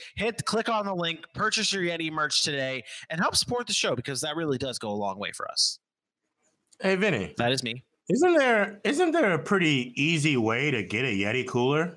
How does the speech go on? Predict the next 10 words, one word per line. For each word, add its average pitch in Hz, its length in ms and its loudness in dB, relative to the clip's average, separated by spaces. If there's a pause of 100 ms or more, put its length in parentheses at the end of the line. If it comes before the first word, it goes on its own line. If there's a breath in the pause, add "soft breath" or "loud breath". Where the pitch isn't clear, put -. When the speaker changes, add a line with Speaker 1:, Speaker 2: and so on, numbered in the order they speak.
(160)
Speaker 2:
even 135 300 0
from 139 280 0
the 107 100 2
rough 104 260 0
cut? 160 300 -4 (2250)
Feel 302 200 2
like, 208 240 2
I 151 60 0
feel 285 260 0
like, 156 260 0